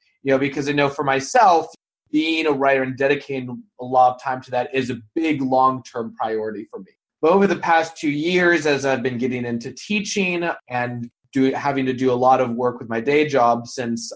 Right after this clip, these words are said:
the first couple of years of teacher are a lot more time intensive than future years, I've had to temporarily put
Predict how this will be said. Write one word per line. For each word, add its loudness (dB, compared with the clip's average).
the -12
first -2
couple -2
of 0
years -2
of -10
teacher -8
are -2
a -2
lot 0
more -4
time -6
intensive -8
than -12
future 0
years, -2
I've 2
had 0
to -10
temporarily 2
put -4